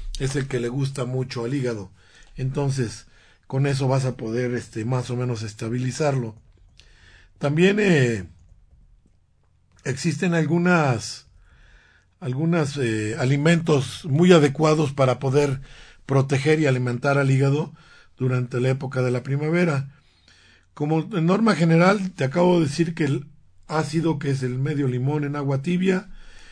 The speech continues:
media hora antes de las comidas, estimula la secreción biliar y por lo tanto mejora la digestión y la absorción de las grasas. Al fin de cuentas, las grasas impactan en el hígado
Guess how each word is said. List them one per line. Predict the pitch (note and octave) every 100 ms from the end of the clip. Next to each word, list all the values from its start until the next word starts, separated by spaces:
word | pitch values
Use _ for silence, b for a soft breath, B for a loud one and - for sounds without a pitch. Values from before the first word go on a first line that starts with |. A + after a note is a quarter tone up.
| B
media | - E3 D#3+ D#3+
hora | D#3+
antes | D#3+ D#3+
de | C3+
las | C3+ C3+
comidas, | - D#3+ F3 F#3+ C3+
estimula | B2 - C#3 D#3+ D3+
la | B2+
secreción | A2 A2+ A2 D3 D#3
biliar | D#3+ F3 F3 A#3 - b b b b
y | C3+
por | C3+ C#3
lo | C#3
tanto | C#3 D#3+ E3
mejora | D3 C3+ D3 D#3
la | D3
digestión | C3 A#2+ B2 D3+ D#3 -
y | D3
la | C#3
absorción | C3+ - A#2 - B2
de | C3
las | C3+ C3+
grasas. | D#3 D#3 C3+ A#2 - B B B B B
Al | C3 B2
fin | D#3
de | D#3+
cuentas, | D#3 D#3 C#3+ C#3+
las | C3
grasas | B2+ C#3+ C#3 C3+ B2+
impactan | A2+ G#2 B2+ - C3 B2+
en | D3
el | E3+
hígado | F3 D#3 D3+ A3+